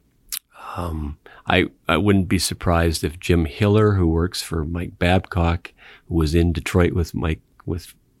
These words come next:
Ken Holland, might be a consideration. Um, because he's, you know, he's coached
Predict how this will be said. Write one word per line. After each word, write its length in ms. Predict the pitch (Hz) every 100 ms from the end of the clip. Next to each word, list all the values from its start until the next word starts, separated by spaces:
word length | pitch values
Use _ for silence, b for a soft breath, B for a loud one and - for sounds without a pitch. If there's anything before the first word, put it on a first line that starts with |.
| -
Ken 200 | - 90
Holland, 420 | 76 80 85 87 - _ - -
might 260 | 80 76
be 140 | - 78
a 40 |
consideration. 720 | - 71 - 80 80 82 - - _ b b b b b b b _ _
Um, 360 | 127 - 92 92 _ _ _ _ _ _ _ _ _ _ _ _ _ _ _ _ _ _ -
because 280 | - 80
he's, 180 | 78 78
you 300 | - 90 78
know, 100 | 67
he's 180 | 80 76
coached 380 | - 78 78